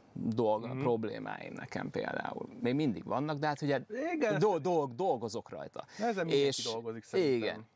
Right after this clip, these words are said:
Speaker 1: És, ö, és amikor ezt így, ö, tehát van, amikor összemosódott a kettő, van, amikor
Speaker 2: Mhm.
Speaker 1: nem. Mindegy is. Ami, amire végül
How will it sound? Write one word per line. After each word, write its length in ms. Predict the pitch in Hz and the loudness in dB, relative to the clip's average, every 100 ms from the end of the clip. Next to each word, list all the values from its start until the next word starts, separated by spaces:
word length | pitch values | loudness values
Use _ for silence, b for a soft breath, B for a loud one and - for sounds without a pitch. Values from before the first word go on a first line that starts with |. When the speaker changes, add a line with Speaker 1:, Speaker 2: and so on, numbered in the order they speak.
| - | -4
Speaker 1:
És, 400 | 170 175 - - | 0 2 2 2
ö, 220 | 180 180 160 b b _ _ _ _ - - - - - | 4 2 0 b b _ _ _ _ -20 -10 -8 -6 0
és 220 | 156 190 | 2 4
amikor 380 | 180 170 185 180 | 2 0 0 2
ezt 240 | 170 - | 0 0
így, 240 | 190 156 | -2 0
ö, 160 | 180 180 170 B B B B B | 0 0 -2 B B B B B
tehát 360 | - 147 - 156 | -4 -4 -4 -6
van, 160 | 139 170 | -4 -2
amikor 240 | 131 - | -2 -2
összemosódott 680 | 156 - 147 139 - 131 - | -2 -2 -2 -4 -4 -6 -4
a 40 | 131 | -2
kettő, 540 | 131 120 _ 120 120 | -2 -2 _ -4 -2
van, 160 | 120 113 | -2 -2
amikor 360 | 107 - - | -4 -4 -4
Speaker 2:
Mhm. 100 | 131 | -2
Speaker 1:
nem. 280 | 139 139 143 - - | -2 -2 -4 -12 -4
Mindegy 380 | 214 214 139 123 | 0 2 0 0
is. 200 | 139 - B B B _ | -4 -6 B B B _
Ami, 360 | - 175 170 170 | -2 0 -2 -2
amire 300 | 156 170 151 | 0 2 2
végül 380 | 143 147 131 | 2 0 0